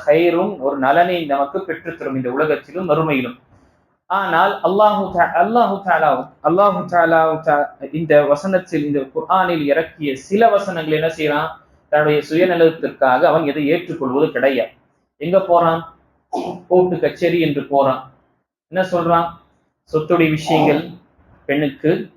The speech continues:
ஒரு பங்கும் ஆண் குழந்தைக்கு இரண்டு பங்கும் என்று மார்க்கம் அல்லாஹு தஆலா தன்னுடைய திருமறையில் தெளிவாக பதிவு செய்திருக்கின்றார் என்றால், அது பொருந்திக் கொள்ள ம-, விருப்பம் வரல அல்லது அதை ஏற்றுக்கொள்ளக்கூடிய அந்த மனப்பக்குவம் வராதனால என்ன செய்றாங்க?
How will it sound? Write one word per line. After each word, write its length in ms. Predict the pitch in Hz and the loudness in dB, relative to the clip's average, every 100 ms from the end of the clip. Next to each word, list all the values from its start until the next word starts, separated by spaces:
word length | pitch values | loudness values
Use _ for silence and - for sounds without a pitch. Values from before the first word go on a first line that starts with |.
| _ _ - | _ _ -8
ஒரு 180 | 143 147 | -6 -2
பங்கும் 580 | 147 139 147 156 - - _ _ _ | -2 -2 0 -2 -4 -16 _ _ _
ஆண் 280 | 139 147 139 | -2 -2 -2
குழந்தைக்கு 560 | 135 147 147 135 135 131 | -4 -2 0 -2 -2 -2
இரண்டு 300 | 147 147 147 | -2 -2 -2
பங்கும் 280 | 151 151 160 | -4 -2 -2
என்று 320 | 151 143 139 | -2 -4 -2
மார்க்கம் 680 | 127 135 143 - 147 135 135 _ - | 0 0 0 -2 -2 -2 -8 _ -14
அல்லாஹு 380 | 123 147 151 139 | -2 0 0 -4
தஆலா 220 | - 135 | -2 0
தன்னுடைய 340 | 135 127 127 123 | 2 -2 -8 -8
திருமறையில் 560 | 131 147 143 135 127 | -6 -2 -2 -2 -6
தெளிவாக 420 | 120 143 151 143 135 | -6 -2 0 0 0
பதிவு 340 | 120 143 147 135 | -2 -4 -8 -8
செய்திருக்கின்றார் 600 | 127 117 - 117 113 110 | -8 -8 -8 -4 -4 -4
என்றால், 400 | 110 110 107 - _ _ _ _ | -2 2 2 -2 _ _ _ _
அது 220 | - 196 190 | 0 0 2
பொருந்திக் 380 | 190 196 202 | 0 0 -2
கொள்ள 200 | 165 165 | 0 0
ம-, 440 | 156 143 135 123 131 | 0 -2 -4 -10 -10
விருப்பம் 480 | 147 165 180 170 135 | -2 0 2 0 2
வரல 360 | 139 151 196 214 | 0 2 2 2
அல்லது 340 | 156 180 175 | 2 4 6
அதை 280 | 160 170 175 | 4 2 0
ஏற்றுக்கொள்ளக்கூடிய 680 | 202 226 - 190 185 180 180 | -2 -6 -4 0 0 0 -4
அந்த 200 | 185 165 | -2 -2
மனப்பக்குவம் 720 | 151 190 180 - 180 156 151 | -2 -2 -2 -4 -2 2 4
வராதனால 400 | 165 156 139 139 | 4 0 0 -2
என்ன 200 | 147 156 | -2 -4
செய்றாங்க? 400 | 151 139 131 | -6 -6 -6